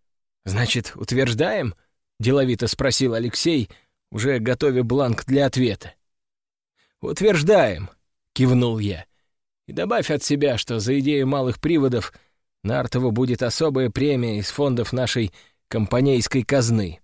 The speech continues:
Гениальные мысли должны поощряться, иначе они перестанут рождаться». Этот обмен идеями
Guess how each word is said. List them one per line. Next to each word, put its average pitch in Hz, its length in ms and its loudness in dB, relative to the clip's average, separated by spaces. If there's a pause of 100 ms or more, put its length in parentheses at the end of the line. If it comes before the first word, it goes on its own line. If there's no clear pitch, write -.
(720)
Гениальные 170 600 0
мысли 151 560 0
должны 123 440 -2
поощряться, 151 840 0 (580)
иначе 165 360 -4
они 180 400 -2 (100)
перестанут 175 580 2
рождаться». 135 680 0 (1200)
Этот 107 260 -2
обмен 147 400 2
идеями 143 600 2